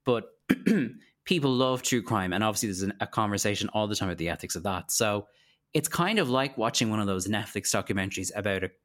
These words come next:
a court case or a crime thing happen, but in kind of not real time 'cause it's nine months later, but sort of as it's happening. So I do think about it. I suppose that's also the tightrope the show has to walk, because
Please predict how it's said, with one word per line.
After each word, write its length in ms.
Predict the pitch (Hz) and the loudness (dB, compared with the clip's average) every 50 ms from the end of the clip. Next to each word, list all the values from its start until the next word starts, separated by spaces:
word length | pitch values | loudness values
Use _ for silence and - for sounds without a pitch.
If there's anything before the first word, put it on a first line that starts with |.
| _ _ - | _ _ -16
a 60 | - | -8
court 300 | - - 113 107 101 - | -4 -2 -2 0 0 -2
case 260 | - 101 95 - - | -2 -2 0 0 -2
or 60 | 92 | -2
a 100 | - 95 | -4 -6
crime 280 | - - 104 98 98 98 | -4 -2 -2 0 0 -2
thing 140 | 95 90 87 | -2 -4 -4
happen, 320 | 92 101 98 - 92 87 | -4 -4 -4 -4 -4 -4
but 140 | 95 95 - | -4 -4 -4
in 160 | - 104 101 | -4 -4 -4
kind 240 | - - 107 101 98 | -2 -2 -2 0 -2
of 100 | 92 - - _ _ _ - - _ _ - | -2 -4 -8 _ _ _ -20 -20 _ _ 0
not 240 | 147 156 147 131 135 | 0 2 2 2 2
real 240 | 127 123 131 135 127 | 2 4 4 2 2
time 280 | - 131 120 120 117 | 2 2 2 2 0
'cause 100 | 120 104 | 0 0
it's 180 | 101 90 - - | 0 -2 -2 -2
nine 200 | 104 98 92 90 | 0 0 0 -2
months 180 | 82 85 - | -2 0 0
later, 320 | 135 147 147 123 110 107 98 | 0 0 2 2 0 0 0
but 220 | 90 98 101 - - _ _ _ _ _ _ _ | 0 -2 -4 -4 -8 _ _ _ _ _ _ _
sort 260 | - - - 135 123 117 | 0 2 4 4 4 2
of 100 | 104 101 - | 2 0 0
as 180 | 95 98 98 95 | 0 0 0 0
it's 120 | 92 - | -2 -2
happening. 480 | - 95 101 - - 123 131 135 139 127 | -2 -2 -2 -2 -2 0 0 0 0 0
So 300 | - 123 110 113 - - - - - - - - | 0 0 0 0 -2 -4 -10 -16 -16 -6 -2 0
I 80 | 170 | 0
do 220 | 160 160 190 208 208 | 2 2 2 2 2
think 180 | 220 196 175 | 2 2 2
about 200 | 143 135 120 117 | 4 4 2 2
it. 60 | 117 - | 2 2
I 40 | 127 | 2
suppose 240 | - 143 143 - | 2 0 -2 -2
that's 200 | - 156 151 - | -2 -2 -2 0
also 300 | 131 123 127 127 - 123 | 0 2 2 2 2 0
the 100 | 107 110 | 0 0
tightrope 340 | - - 123 113 - 104 98 104 | 0 0 0 0 0 0 -2 0
the 60 | 101 | 0
show 220 | - - 135 131 | 2 2 2 2
has 200 | 127 120 113 - | 0 -2 -2 0
to 100 | - 98 | 0 2
walk, 240 | 92 92 87 87 - | 2 2 0 0 -2
because 480 | 101 95 - 107 101 92 90 90 - | -4 -4 -2 -2 -2 0 0 -2 -4